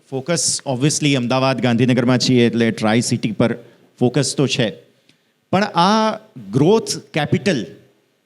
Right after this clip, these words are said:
of, અ, ગુજરાત આપણે વાત કરી રહ્યા છીએ, જે ઇકોનોમિક ડેવલપમેન્ટની વાત છે,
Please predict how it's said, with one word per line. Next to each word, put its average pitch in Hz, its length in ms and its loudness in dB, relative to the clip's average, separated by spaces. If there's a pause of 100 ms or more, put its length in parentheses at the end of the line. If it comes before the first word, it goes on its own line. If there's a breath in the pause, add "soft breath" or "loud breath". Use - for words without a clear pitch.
of, 147 400 0
અ, 123 160 2
ગુજરાત 123 840 -2 (160)
આપણે 135 180 -2
વાત 131 240 -2
કરી 135 160 2
રહ્યા 131 180 0
છીએ, 131 260 -6
જે 117 420 0 (200 loud breath)
ઇકોનોમિક 123 460 -2
ડેવલપમેન્ટની 135 580 -2
વાત 123 200 0
છે, 139 220 0